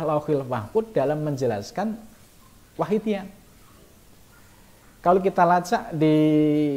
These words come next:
buku mat-, kitab matanya, kitab, eh, At-Tuhfah Al-Mursalah, tidak ada penjelasan Syekh Fathullah Al-Buranpuri tentang wahidiyat itu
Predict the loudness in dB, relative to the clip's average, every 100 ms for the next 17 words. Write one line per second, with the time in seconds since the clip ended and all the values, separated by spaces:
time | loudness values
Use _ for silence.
0 | -4 -6 -10 -18 -20 -20 -20 -20 -6 -4
1 | -2 -2 -2 -4 -6 -4 -4 -4 -10 -8
2 | -8 -6 -8 -10 -12 -12 -10 -6 -4 -2
3 | -2 -2 -4 -8 -14 -14 -12 -10 -10 -4
4 | -2 0 -2 -2 -4 -4 -4 -6 -6 -4
5 | -2 -2 -4 -10 -14 -20 -20 -8 -4 -2
6 | -2 -2 -4 -6 -8 -14 -20 -20 -20 -20
7 | -20 -8 -6 -4 -6 -4 -2 -2 -2 -4
8 | -4 -4 -4 -4 -2 -2 -4 -6 -6 -4
9 | -6 -8 -14 -20 -6 -4 -4 -6 -4 -4
10 | -8 -8 -4 -4